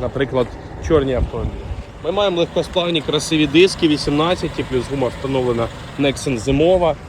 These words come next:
Півроку тому цей автомобіль проходив, е, техобслуговування в Польщі.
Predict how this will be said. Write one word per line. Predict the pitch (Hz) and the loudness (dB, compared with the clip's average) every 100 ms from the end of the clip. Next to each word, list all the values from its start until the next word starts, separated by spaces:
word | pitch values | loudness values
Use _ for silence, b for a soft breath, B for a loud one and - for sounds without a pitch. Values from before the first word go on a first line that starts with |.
| - - | -12 -4
Півроку | 208 196 190 175 | 2 2 2 0
тому | 202 180 | 0 0
цей | 160 170 | -2 -4
автомобіль | 147 165 160 156 139 | -2 -4 -2 -4 -2
проходив, | 156 175 156 135 117 123 - - | -2 -2 0 0 -2 -8 -12 -8
е, | 127 131 | -2 -2
техобслуговування | 123 175 160 - 175 160 165 143 131 127 131 | -2 -4 -6 -8 -6 -2 -2 -2 -4 -4 -4
в | 117 147 131 107 - - | -4 -4 -4 -4 -10 -4
Польщі. | 208 226 - - 180 | -2 -2 -6 -8 -8